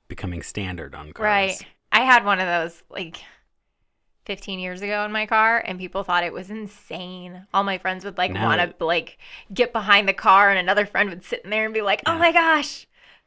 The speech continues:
Speaker 2: make the camera work." <laughs>
Speaker 1: And now you basically can't get a car without it.
Speaker 2: Right.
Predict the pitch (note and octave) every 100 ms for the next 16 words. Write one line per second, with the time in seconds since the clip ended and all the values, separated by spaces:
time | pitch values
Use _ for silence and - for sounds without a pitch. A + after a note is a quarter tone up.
0 | _ E4 D#4+ E4 F4 D#4+ D#4 D#4 D#4 C#4+
1 | A3 - B3+ G#2 G#2 A#2+ A#2 F#2 F#2 F#2
2 | - - F2 - F#2 F2+ - - G2+ -
3 | _ - F2+ E2 _ _ - F#2 E2+ E2
4 | - G2+ - - _ - G3+ F#3 F3 -